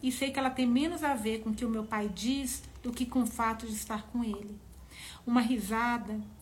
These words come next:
que eu nunca mais vou dar. Nunca mais.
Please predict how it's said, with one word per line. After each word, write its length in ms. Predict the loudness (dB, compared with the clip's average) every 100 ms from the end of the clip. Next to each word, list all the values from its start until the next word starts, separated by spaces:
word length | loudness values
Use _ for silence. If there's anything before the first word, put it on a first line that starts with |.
| -10
que 100 | -4
eu 100 | 0
nunca 520 | 4 4 4 2 -4
mais 360 | -2 -2 -2 -4
vou 200 | -6 -6
dar. 260 | -8 -10 -12 -16 -18 -18 -20 -20 -20 -20 -6 4
Nunca 400 | 4 4 0 -2
mais. 380 | -2 -4 -10